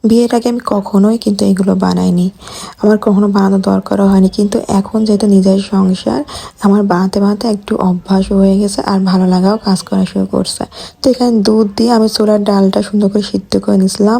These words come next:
লিকুইড দুধ দিয়ে, দিয়ে এখন এটা ব্লেন্ডার করে নেবো। একসময় এগুলো পাটায় বাটার ভিতরে একটা মজা কাজ করতো, কিন্তু এখন ওই সব সময়ও নেই, অলস, আমরা খুবই অলস। তো এখানে হচ্ছে একটু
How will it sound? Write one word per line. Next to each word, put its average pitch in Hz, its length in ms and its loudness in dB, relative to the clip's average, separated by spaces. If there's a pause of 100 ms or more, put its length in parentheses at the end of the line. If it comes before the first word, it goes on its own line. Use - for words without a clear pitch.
লিকুইড 196 420 0
দুধ 190 200 0 (120)
দিয়ে, 220 180 -2 (440)
দিয়ে 226 200 2
এখন 196 160 -2
এটা 190 180 0 (140)
ব্লেন্ডার 190 360 2
করে 190 180 0
নেবো। 185 180 2 (160)
একসময় 233 360 -2
এগুলো 214 200 -2 (100)
পাটায় 214 440 0
বাটার 202 300 0
ভিতরে 208 280 0
একটা 202 120 -2 (100)
মজা 185 240 0
কাজ 190 200 -2 (100)
করতো, - 360 -4 (340)
কিন্তু 233 200 0 (120)
এখন 214 200 0
ওই 220 120 4 (100)
সব - 140 -10 (120)
সময়ও 220 500 2
নেই, 240 120 2 (200)
অলস, 208 320 0 (180)
আমরা 208 180 0 (120)
খুবই 208 260 0 (100)
অলস। 240 220 0 (320)
তো 285 80 0 (140)
এখানে 254 280 -2
হচ্ছে 247 240 -2
একটু 247 180 -4